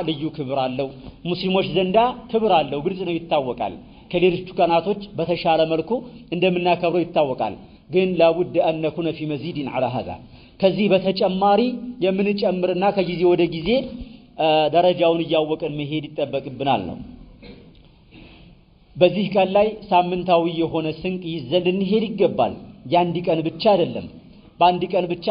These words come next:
በዕለቱ፣ እ፣ የሚደረገውን ጥረት ብቻ አይደለም መታየት ያለበት። ለሳምንት የሚያገለግለን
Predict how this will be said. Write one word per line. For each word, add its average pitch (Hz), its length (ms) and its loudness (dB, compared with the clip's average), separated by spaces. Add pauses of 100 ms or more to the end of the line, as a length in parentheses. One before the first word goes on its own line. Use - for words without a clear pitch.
በዕለቱ፣ 170 360 2 (760)
እ፣ 156 100 0 (760)
የሚደረገውን 180 880 2
ጥረት 180 280 0
ብቻ 185 220 -8
አይደለም 180 320 2
መታየት 170 360 0
ያለበት። 151 380 -2
ለሳምንት 170 540 0
የሚያገለግለን 156 840 2